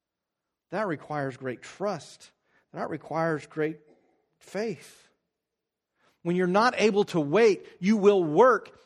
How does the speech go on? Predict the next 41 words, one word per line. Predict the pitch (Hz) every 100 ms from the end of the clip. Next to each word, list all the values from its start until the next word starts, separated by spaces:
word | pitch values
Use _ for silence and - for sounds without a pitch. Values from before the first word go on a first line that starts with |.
| -
and | 170
you | 165 214
will | 190 190 196
burn | 170 202 190
out. | 214 240 165 - _ _
You | - 190 240
will | 196
plan | 185 - 240 262 233 185 190 - -
and | 180 180
they | 220
will | 226 226
not | 220 240 233
work | 202 262 269 -
out. | 139 98 95 - - _ _ _ _ _ _
You | 180
will | 208 185
invest | 170 147 240 240 - - - _ -
and | 160
you | 190
won't | 180 196 226 220
experience | 196 - - 208 202 196 165 160 - -
a | 143
return | 143 143 147 - 208 202 135 156 _ _ _
on | 143
all | 151 160 180
that | 165 160
you've | 175
invested, | 170 156 127 180 196 160
whether | 147 139
it |
be | 143
your | 139 123 131
resources, | 135 208 220 147 127 123 113
your | 127
finances, | - - 214 214 139 123 123 117
your |
time, | 113 - 233 226 262 214 151 127
your | 127 127
emotions, | 139 143 156 220 - - 110 107
your | 107 -
hearts. | 127 143 123 _ _